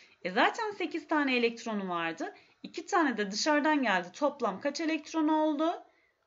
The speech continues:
On elektronu oldu. Ancak burada bakın artı olduğu için üç tane elektron kaybetmiş demektir.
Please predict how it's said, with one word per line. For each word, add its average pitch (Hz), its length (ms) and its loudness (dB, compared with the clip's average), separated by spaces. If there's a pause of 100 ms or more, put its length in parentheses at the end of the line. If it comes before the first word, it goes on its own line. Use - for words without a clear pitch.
(240)
On 285 280 2
elektronu 185 880 -6
oldu. 151 380 -14 (640)
Ancak 247 460 4
burada 190 460 0 (180)
bakın 185 420 -10 (360)
artı 180 460 0
olduğu 247 420 0
için 190 680 -4 (440)
üç 311 280 -2
tane 214 280 0
elektron 262 720 0 (300)
kaybetmiş 285 920 4
demektir. - 720 -8